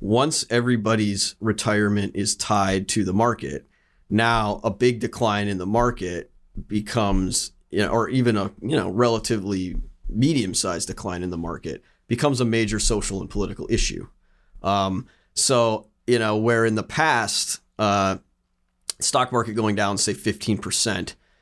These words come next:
um, you know, it would have had an effect, but the average guy working at G M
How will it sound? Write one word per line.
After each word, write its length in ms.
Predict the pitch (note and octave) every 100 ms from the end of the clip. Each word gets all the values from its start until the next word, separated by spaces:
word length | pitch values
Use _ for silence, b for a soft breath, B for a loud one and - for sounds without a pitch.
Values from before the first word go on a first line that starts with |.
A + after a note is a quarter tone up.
| _ -
um, 480 | G2+ G2+ F#2+ G2 F#2+ b b b
you 140 | - D#3+
know, 220 | B2 G#2+
it 100 | A#2
would 140 | B2+
have 80 | A#2
had 180 | A2 G2+
an 80 | G2+
effect, 560 | - D#3 D3+ A2+ - -
but 260 | G#2+ G2
the 140 | A2 G#2+
average 420 | G#2+ G2+ G2+ F#2
guy 240 | G#2+ G#2
working 400 | G2+ G#2 G2+ G2+
at 100 | F#2+
G 240 | - F2+ F#2+
M 420 | A#2 G#2 G2 G#2